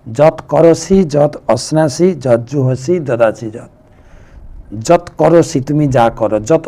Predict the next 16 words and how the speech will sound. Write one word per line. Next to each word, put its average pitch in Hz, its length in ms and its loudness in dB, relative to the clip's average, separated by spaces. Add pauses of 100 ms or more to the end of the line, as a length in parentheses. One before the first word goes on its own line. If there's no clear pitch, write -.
অশ্নাসি, 156 560 0
তুমি 151 280 -4
যা 131 180 0
খাও, 101 380 -4 (1700)
যৎ 160 260 4
জুহসি, 165 540 2
তুমি 156 220 2
যা 170 160 4
পূজা 135 320 -2
করো, 110 220 -10 (540)
যৎ 196 220 6
তপস্যসি, 202 640 0
যা 156 160 4
তুমি 156 240 -4
তপস্যা 131 460 -8
করো 98 220 -20